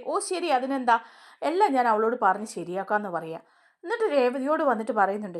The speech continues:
"രേവതി, ദേ ഇതുപോലെ എൻ്റെ ഫ്രണ്ട് പറഞ്ഞില്ലേ ഈ സമ്മേളനത്തിന്, നിന്നോട് സംസാരിച്ചില്ലേ?" "സംസാരിച്ചച്ചാ,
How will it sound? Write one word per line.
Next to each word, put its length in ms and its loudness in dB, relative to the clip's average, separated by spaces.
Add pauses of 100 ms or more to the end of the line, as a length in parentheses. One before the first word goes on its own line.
"രേവതി, 320 -6 (340)
ദേ 80 -2 (380)
ഇതുപോലെ 400 -2 (100)
എൻ്റെ 240 -2
ഫ്രണ്ട് 320 -4
പറഞ്ഞില്ലേ 340 0
ഈ 120 -2
സമ്മേളനത്തിന്, 600 -4 (360)
നിന്നോട് 360 -6
സംസാരിച്ചില്ലേ?" 640 2 (240)
"സംസാരിച്ചച്ചാ, 840 2